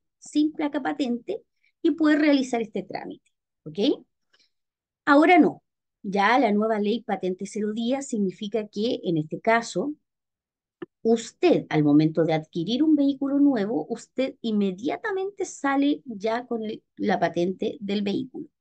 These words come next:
¿ok? Ya no tiene esos cinco días de, liberados. Ahora, un vehículo que anda sin patente, por supuesto, primero que todo, se expone a una multa. Segundo,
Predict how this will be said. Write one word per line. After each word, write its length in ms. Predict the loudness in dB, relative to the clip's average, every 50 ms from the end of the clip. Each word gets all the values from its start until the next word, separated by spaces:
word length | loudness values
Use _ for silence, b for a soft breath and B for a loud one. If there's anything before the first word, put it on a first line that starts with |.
| _ _ -16
¿ok? 400 | -12 -6 -2 0 0 0 0 -2 _ _ _ _ _ b b b b _ _ -10
Ya 220 | 2 4 4 6
no 140 | 6 2 0
tiene 200 | 0 -2 -2 -2
esos 220 | -2 -2 -4 -4
cinco 280 | -2 -6 -4 -2 -4 -4
días 260 | -2 -2 -4 -6 -4
de, 640 | -2 0 0 2 2 0 -2 -4 -6 -6 -10 -10 _ _ _ _ -12
liberados. 580 | -6 -4 -4 -2 -2 -4 -6 -8 -14 -18 -10 -2
Ahora, 420 | 2 4 6 6 4 2 0 -6 b b b b b _ _
un 200 | 4 6 6 8
vehículo 580 | 8 10 8 8 8 6 4 2 4 4 2 2
que 120 | 2 2
anda 300 | 2 4 2 2 0 -2
sin 380 | -4 -4 0 0 2 2 0 0
patente, 600 | 0 0 0 0 0 -2 -2 -2 -4 -4 -4 -4 -4 -6
por 140 | -8 -10 -8
supuesto, 540 | -8 -12 -12 -6 -4 -4 -4 -2 -4 -6 -4
primero 380 | -4 -2 -2 -2 -2 -2 -4
que 120 | -6 -8 -8
todo, 240 | -4 -2 -2 -2
se 120 | -2 -4 -8
expone 340 | -12 -12 -8 -4 -2 0 2
a 40 |
una 160 | 2 2 2 4
multa. 540 | 6 6 6 6 4 2 -2 -2 -2 -2 B B B B B B B B
Segundo, 1000 | -14 -4 2 4 4 6 6 6 6 6 6 6 6 6 4 4 -2 -4 -8 _